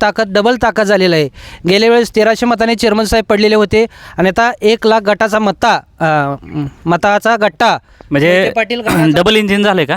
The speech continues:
Speaker 1: निश्चित डबल इंजिन झालेलं आहे. त्यामुळे या तालुक्यामध्ये मोहिते पाटील जसं म्हणतील तो आमदार निवडून येतो. रामभाऊला सुद्धा एका दिवसामध्ये आमदार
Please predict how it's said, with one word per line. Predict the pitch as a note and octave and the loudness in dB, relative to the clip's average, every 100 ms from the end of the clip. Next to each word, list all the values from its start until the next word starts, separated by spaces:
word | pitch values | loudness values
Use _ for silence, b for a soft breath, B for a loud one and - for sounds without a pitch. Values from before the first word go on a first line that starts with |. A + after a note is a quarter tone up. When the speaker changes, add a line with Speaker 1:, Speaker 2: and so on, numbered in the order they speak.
| - D#3 | -8 -4
Speaker 1:
निश्चित | F3+ F3 A#3+ F#3+ | -2 0 -2 0
डबल | G3 A3 | 0 2
इंजिन | A#3 A3 A3 | 0 0 0
झालेलं | F#3+ G#3 A3 | 2 2 0
आहे. | A3 B B - | -2 B B -2
त्यामुळे | G3+ A3 A3 A#3 A#3 | 0 2 2 2 2
या | G#3+ A3 | 0 2
तालुक्यामध्ये | A3 G#3+ A3+ A3+ A3 D#3 B B B - | 0 0 0 0 0 -2 B B B -2
मोहिते | G3 F#3+ | 0 0
पाटील | G#3+ G#3+ A3+ | 0 0 0
जसं | G#3 G#3+ | 0 0
म्हणतील | A3 G3 A3+ G#3+ | -2 0 -2 2
तो | |
आमदार | G3+ G3 G#3 | 0 2 0
निवडून | G#3+ G3 G#3+ | 2 2 2
येतो. | G#3 G#3+ G#3+ b b b | 2 2 0 b b b
रामभाऊला | F#3+ G#3 A3+ | 0 2 0
सुद्धा | G#3+ A3 G#3+ | 0 0 0
एका | G3 G#3+ | 0 0
दिवसामध्ये | G#3 G#3 G#3 G3+ | 0 0 0 0
आमदार | F#3+ F#3+ A3 | 0 2 0